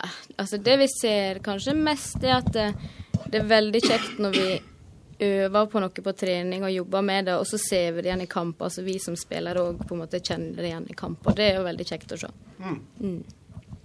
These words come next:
Speaker 2: Nei, vi, eh, følger i hvert fall spent med nå, eh,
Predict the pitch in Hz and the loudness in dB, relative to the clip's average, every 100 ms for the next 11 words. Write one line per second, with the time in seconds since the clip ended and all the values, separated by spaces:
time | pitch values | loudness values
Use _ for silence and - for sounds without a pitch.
0 | - - - - - - - 147 214 247 | -18 -20 -18 -18 -18 -8 6 8 12 12
1 | 190 175 160 202 220 - 180 - 208 208 | 12 12 12 12 12 12 10 12 8 8
2 | - 202 202 202 196 165 156 147 143 143 | 6 8 10 12 12 12 12 12 12 8